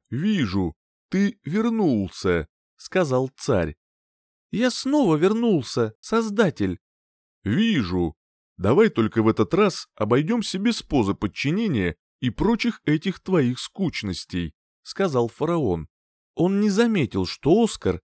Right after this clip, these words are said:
и не собирался опускаться на колени. Царь и других изменений в Оскаре не замечал. Он толком и не взглянул на гостя. Так, скользнул чуть удивленным взглядом по автомату, висящему на его плече,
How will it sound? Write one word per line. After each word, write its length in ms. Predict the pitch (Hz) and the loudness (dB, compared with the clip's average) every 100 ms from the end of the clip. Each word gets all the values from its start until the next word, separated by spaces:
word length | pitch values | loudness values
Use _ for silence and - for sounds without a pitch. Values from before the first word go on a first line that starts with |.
| _ | _
и 100 | - | -6
не 120 | 220 233 | -2 -2
собирался 720 | 262 247 254 175 101 - 101 | -2 0 2 0 -2 -2 -4
опускаться 720 | - - 135 - 104 - 107 | -4 -8 -8 -2 -2 -2 -4
на 100 | 110 | -2
колени. 580 | 156 156 104 87 78 - _ _ _ _ - | -2 0 0 -2 -6 -8 _ _ _ _ -4
Царь 300 | 120 127 - | 0 2 0
и 120 | - 151 | -6 -2
других 560 | 165 175 170 135 - | 0 0 -2 -2 -4
изменений 640 | - 95 107 147 208 180 104 | -6 -4 -2 -2 -2 -2 -2
в 160 | 95 170 | 0 -2
Оскаре 460 | - - 190 202 - | 0 -2 -2 -2 -6
не 120 | 190 | -6
замечал. 680 | 196 220 214 - 90 80 - _ _ _ _ _ | -4 -6 -4 -2 -2 -2 -8 _ _ _ _ _
Он 220 | - 156 | -2 -2
толком 460 | 156 233 226 - 117 | 0 -2 0 -2 -4
и 160 | - 196 | -4 -4
не 120 | 220 | -4
взглянул 520 | 202 202 254 247 135 | -4 -4 -2 0 0
на 160 | 107 156 | -2 0
гостя. 520 | 160 107 - 85 - _ _ _ | 2 0 -2 -4 -4 _ _ _
Так, 300 | 262 185 - _ _ _ | 0 0 -4 _ _ _
скользнул 640 | - - 127 123 196 247 | -6 0 0 0 0 0
чуть 240 | - 147 139 | -2 -4 -2
удивленным 540 | 135 135 139 131 123 | 0 2 2 0 -4
взглядом 500 | 117 147 220 139 92 - | -4 0 2 2 -2 -2
по 100 | 107 | -2
автомату, 720 | 98 - 110 190 208 90 80 _ _ | -2 -2 -2 -2 -2 -4 -8 _ _
висящему 580 | 110 120 220 220 - 220 | -8 -4 -2 -2 -2 -2
на 100 | 233 | 0
его 240 | 233 160 127 | 0 0 -2
плече, 560 | 165 185 - 90 78 | -2 -6 -4 -2 -2